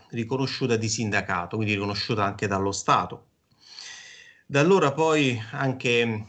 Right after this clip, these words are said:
nel frattempo, anzi, nel resto d'Europa, ehm, sorsero le prime associazioni, sempre per difesa dei lavoratori, diritti dei lavoratori, e ci sono stati dei progressi in questo senso,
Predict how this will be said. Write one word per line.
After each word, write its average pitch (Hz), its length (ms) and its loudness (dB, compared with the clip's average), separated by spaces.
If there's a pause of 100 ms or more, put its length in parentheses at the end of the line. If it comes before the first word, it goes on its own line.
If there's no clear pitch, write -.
(360)
nel 110 400 -2
frattempo, 113 560 -2
anzi, 107 840 0
nel 101 140 -2
resto 110 280 0
d'Europa, 117 960 2
ehm, 107 320 -6
sorsero 120 540 0
le 110 80 4
prime 110 520 2
associazioni, 139 1040 2
sempre 113 380 0
per 107 160 0
difesa 110 380 0
dei 101 100 0
lavoratori, 107 640 4
diritti 110 280 -2
dei 104 80 0
lavoratori, 113 600 -2 (880)
e 143 720 8 (140)
ci - 140 -4
sono 160 180 4
stati 131 320 2
dei 110 140 0
progressi 107 1040 2
in 98 100 -6
questo 117 320 -4
senso, 113 720 0